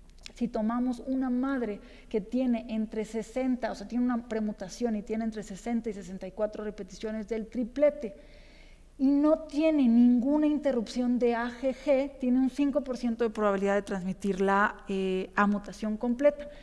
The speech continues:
Pero si tiene una o dos, la probabilidad es prácticamente nula de que transmita una mutación completa. Vamos a ver qué pasa si la madre tiene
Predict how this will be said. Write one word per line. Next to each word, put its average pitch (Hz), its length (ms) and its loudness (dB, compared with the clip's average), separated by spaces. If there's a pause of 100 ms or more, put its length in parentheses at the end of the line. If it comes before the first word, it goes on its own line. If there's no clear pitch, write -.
(120)
Pero 277 160 4
si 277 100 -4
tiene 311 460 0
una 330 420 -2
o 294 140 -2
dos, 302 500 2
la 240 160 -2
probabilidad 240 720 0
es 254 100 -2
prácticamente 214 800 -2
nula 233 500 6
de 220 120 -2
que 202 100 -4
transmita 190 480 -8
una 202 160 -6
mutación 190 500 -12
completa. 277 600 -2 (440)
Vamos 240 300 -2
a 247 60 -4
ver 226 180 -4
qué 269 100 0
pasa 302 400 0
si 247 140 -4
la 220 100 -4
madre 220 340 -2
tiene 254 520 -2